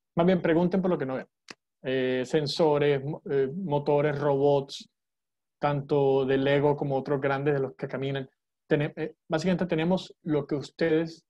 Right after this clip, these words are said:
necesiten. Y si hace falta algo, por favor nos dicen y con mucho gusto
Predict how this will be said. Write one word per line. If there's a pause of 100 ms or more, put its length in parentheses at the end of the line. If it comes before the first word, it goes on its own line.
necesiten. (160)
Y
si
hace
falta
algo,
por
favor
nos
dicen (140)
y
con
mucho
gusto